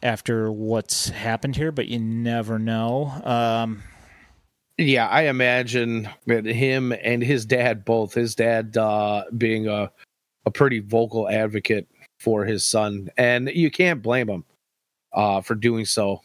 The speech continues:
Speaker 2: Uh, and he does it with, you know, class and style, so kudos to him for that. But,
Speaker 1: Yep.
Speaker 2: uh, I, I can't imagine that, you know, Luke going through what he went through, you know, during his contract talks or non-existent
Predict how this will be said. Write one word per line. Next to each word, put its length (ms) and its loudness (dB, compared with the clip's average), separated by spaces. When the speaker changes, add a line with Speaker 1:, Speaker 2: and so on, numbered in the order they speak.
Speaker 2:
Uh, 360 2
and 140 2
he 80 2
does 280 2
it 120 0
with, 220 -2
you 120 2
know, 120 -2
class 420 0
and 80 -4
style, 400 0
so 220 -2
kudos 360 0
to 80 -2
him 140 -2
for 140 -4
that. 280 -2
But, 120 0
Speaker 1:
Yep. 160 -6
Speaker 2:
uh, 220 -2
I, 140 4
I 100 4
can't 240 2
imagine 420 0
that, 160 0
you 80 2
know, 200 0
Luke 560 -2
going 320 2
through 220 0
what 160 2
he 80 0
went 240 -2
through, 800 -2
you 120 2
know, 160 -2
during 460 0
his 420 -2
contract 560 0
talks 360 0
or 100 -2
non-existent 800 0